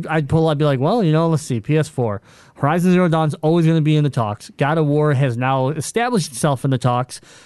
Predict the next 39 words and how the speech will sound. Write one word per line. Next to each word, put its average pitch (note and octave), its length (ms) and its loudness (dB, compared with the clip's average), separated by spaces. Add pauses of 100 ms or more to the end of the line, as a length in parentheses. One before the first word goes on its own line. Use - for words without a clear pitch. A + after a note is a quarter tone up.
(160)
Witcher E3+ 380 0
three G3 320 0
will D#3+ 220 2
always F3 400 4
be D#3 340 4 (120)
there D3 320 2
for D3+ 120 -4
this C#3+ 160 0
current D3 400 0
gen, C3 320 2
no C#3+ 100 4
matter C3+ 280 0
what C3+ 240 0
system C#3+ 340 0
you're B2+ 80 0
talking B2+ 420 -2
about." C#3 380 0 (280)
So - 180 -2
I'm D#3 80 0
like, D3+ 180 0 (160)
those E3+ 240 2
are, A3 100 2
like, F3+ 280 0
the D#3+ 80 -2
big D#3+ 240 -2
three G#3 260 0
that E3+ 160 2
I D3 60 0
gravitate D3+ 680 -2
towards A#2+ 440 -2 (260)
when C#3+ 160 0
it C#3+ 80 2
comes C#3+ 340 0
to, D3 100 0
like, C3 340 -2 (380)
things E3 340 2
that D3+ 120 4
I, C#3 320 0
like, C#3+ 240 0